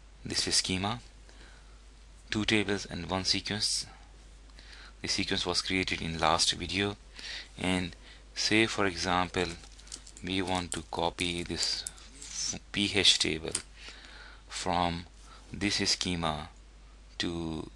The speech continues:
another schema which we just created by the name of K two. Okay, so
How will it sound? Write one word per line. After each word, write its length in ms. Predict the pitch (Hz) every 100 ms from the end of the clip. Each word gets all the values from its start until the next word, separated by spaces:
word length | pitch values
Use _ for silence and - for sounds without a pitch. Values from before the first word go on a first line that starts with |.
| - - - - -
another 320 | 85 82 90
schema 500 | - - 80 80 78
which 240 | 85 85 -
we 60 |
just 260 | 85 82 -
created 440 | 85 78 80 76 - - -
by 80 | 85
the 120 | 80
name 180 | 78 78
of 120 | -
K 240 | - 78
two. 220 | 76 - - - - - - - - - - - - -
Okay, 300 | 82 78 - -
so 120 | -